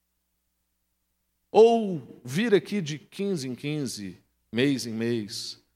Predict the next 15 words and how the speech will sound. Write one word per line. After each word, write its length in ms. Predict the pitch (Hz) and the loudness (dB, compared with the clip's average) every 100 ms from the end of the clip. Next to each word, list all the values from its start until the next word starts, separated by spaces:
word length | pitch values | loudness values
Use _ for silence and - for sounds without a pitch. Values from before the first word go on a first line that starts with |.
| - | -8
série 440 | - 135 135 120 | -4 -2 -2 -2
em 60 | 104 | -6
série. 540 | - 117 113 98 117 - _ _ _ _ _ _ _ _ _ _ _ _ _ _ _ _ _ _ _ _ _ _ | -8 -4 -4 -4 -10 -18 _ _ _ _ _ _ _ _ _ _ _ _ _ _ _ _ _ _ _ _ _ _
Tem 180 | 214 226 | 0 0
aqueles 300 | 196 190 156 | 2 0 0
irmãos 340 | 151 151 160 | -2 -2 -4
que 80 | - | -4
a 60 | 131 | -4
gente 200 | 147 147 | -6 -6
só 140 | 139 | -4
vê 120 | 139 | -2
na 140 | 143 113 | -2 -2
Páscoa, 560 | - 139 156 - 170 170 _ _ _ _ _ _ _ _ | 0 0 -2 -8 -12 -14 _ _ _ _ _ _ _ _
no 140 | 135 143 | -4 -2
Natal 720 | 110 - 117 131 147 - | -2 0 2 2 0 -10